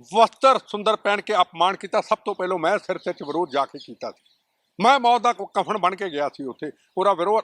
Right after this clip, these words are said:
ਅੱਜ ਤੱਕ ਵਿਰੋਧ ਕਰਦਾ। ਉਹਦੀ ਪਰੋਲ ਦੇਣਾ, ਇਹ ਬਹੁਤ ਗਲਤ ਕੰਮ ਹੈ। ਇਹ ਸਾਡੇ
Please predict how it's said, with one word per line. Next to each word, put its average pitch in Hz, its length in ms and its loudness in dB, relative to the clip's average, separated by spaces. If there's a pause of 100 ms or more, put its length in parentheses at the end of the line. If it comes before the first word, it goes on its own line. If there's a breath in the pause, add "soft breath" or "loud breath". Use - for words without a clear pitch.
(140)
ਅੱਜ 208 120 -2
ਤੱਕ 175 160 -2
ਵਿਰੋਧ 175 260 -4
ਕਰਦਾ। 156 360 -4
ਉਹਦੀ 208 220 -2
ਪਰੋਲ 214 380 0
ਦੇਣਾ, 185 480 2 (1500)
ਇਹ 165 120 -2
ਬਹੁਤ 175 320 0
ਗਲਤ 156 200 -4
ਕੰਮ 98 240 -6
ਹੈ। - 60 -20 (680)
ਇਹ 214 80 2
ਸਾਡੇ 208 420 2